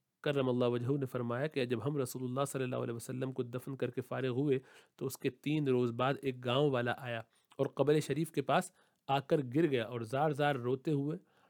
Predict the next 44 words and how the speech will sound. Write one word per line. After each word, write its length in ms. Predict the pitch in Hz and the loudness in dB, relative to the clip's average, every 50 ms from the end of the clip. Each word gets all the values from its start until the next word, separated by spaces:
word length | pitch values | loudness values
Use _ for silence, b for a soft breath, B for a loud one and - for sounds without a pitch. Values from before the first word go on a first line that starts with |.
| b b b | b b b
آیت 280 | - 131 139 151 147 170 | 2 4 4 4 4 4
مذکورہ 760 | 160 147 139 135 127 - - _ _ - 147 151 160 175 180 | 2 4 2 0 0 -2 -10 _ _ -2 0 4 4 4 4
کا 260 | 175 - - 156 127 | 4 2 -2 0 0
حوالہ 280 | 135 131 135 131 135 139 | 0 0 2 2 2 2
دے 300 | 135 127 120 139 156 180 | 0 0 -2 -2 -2 0
کر 140 | 180 - 147 - | 2 0 0 0
عرض 220 | - 151 147 - - | 0 -2 -4 -4 -8
کیا 240 | - - 151 151 | -8 -2 -2 -2
کہ 100 | 143 - | 0 2
اللہ 180 | 135 127 131 143 | 0 2 2 0
تعالیٰ 380 | 135 - 139 131 135 151 165 170 | 2 2 2 2 4 4 4 2
نے 140 | 165 165 | 2 0
اس 120 | 160 151 - _ | -2 -4 -6 _
آیت 300 | 165 160 156 165 160 - | -2 0 0 0 0 -2
میں 80 | 165 156 139 135 | -4 -6 -2 0
وعدہ 240 | 135 131 139 160 170 165 | 2 4 4 4 4 4
فرمایا 360 | - 160 151 151 156 156 156 | 2 0 2 2 2 4 2
ہے 40 | 165 | 2
کہ 100 | 160 - | 2 0
اگر 180 | 151 143 147 143 | 0 0 0 0
گناہگار 560 | 135 139 135 131 127 127 127 131 139 156 156 | 2 2 4 4 2 2 2 2 2 2 2
رسول 420 | 143 131 - - - 175 190 196 | 0 -2 -4 -4 -2 2 2 2
کی 160 | 185 - 175 | 2 2 -2
خدمت 380 | 147 - 156 143 147 151 151 - | -2 -2 -2 -2 0 -2 -2 -2
میں 100 | 147 139 | -2 -2
حاضر 300 | 117 123 131 135 131 135 | -2 -2 -2 0 2 0
ہو 220 | 123 107 135 165 | 0 2 2 2
جائے 240 | 175 156 175 180 190 190 B B B B B B | 6 6 8 6 6 4 B B B B B B
اور 100 | - 147 | 0 4
رسول 400 | 139 143 135 - - 196 202 202 | 4 4 2 4 4 4 4 4
اس 120 | 185 156 - | 4 2 2
کے 100 | - 170 | 2 2
لیے 100 | 165 160 | 2 4
دعائے 260 | 143 139 139 139 139 | 4 4 4 4 2
مغفرت 400 | 139 135 120 - 147 143 135 - | 0 -2 -2 0 -2 -2 -2 0
کر 160 | _ 160 156 | _ 0 2
دیں 140 | 156 151 175 | 2 2 2
تو 120 | 170 - | 2 0
اس 100 | 143 - | -2 -2
کی 80 | - 143 | -2 -4
مغفرت 440 | 135 127 - - - 131 123 - - | -4 -4 -4 -4 -4 -4 -4 -2 -2
ہو 80 | 139 | -2
جائے 240 | 160 156 151 135 131 | 0 2 0 0 0
گی، 100 | 131 127 | -2 -6